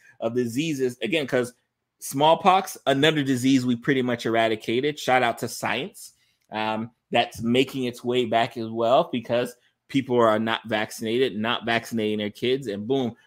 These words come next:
all of a sudden you got smallpox. So <sighs> that, that's why, again, I, I,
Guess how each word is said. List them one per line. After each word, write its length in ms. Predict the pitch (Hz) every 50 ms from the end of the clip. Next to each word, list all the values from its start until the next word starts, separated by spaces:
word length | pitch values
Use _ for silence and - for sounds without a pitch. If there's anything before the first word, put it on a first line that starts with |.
| _ _
all 160 | - 117 120 120
of 60 | -
a 40 | -
sudden 220 | - 131 135 135
you 240 | 131 120 113 117 117
got 200 | 113 107 101 -
smallpox. 680 | - 127 113 107 107 107 - - 127 127 139 - - -
So 300 | 131 120 117 113 - - _ _ _ _ _ _ _ _ _ _ _ _ - - _ - - _ _ - - _ _ _ _ _ _ _ _ _ _ -
<sighs> 220 | - - - -
that, 220 | 143 160 160 - 156
that's 200 | 170 185 190 -
why, 180 | 208 190 180
again, 240 | 175 175 175 151 131 -
I, 200 | 120 135 143 131 -
I, 240 | - 135 139 135 123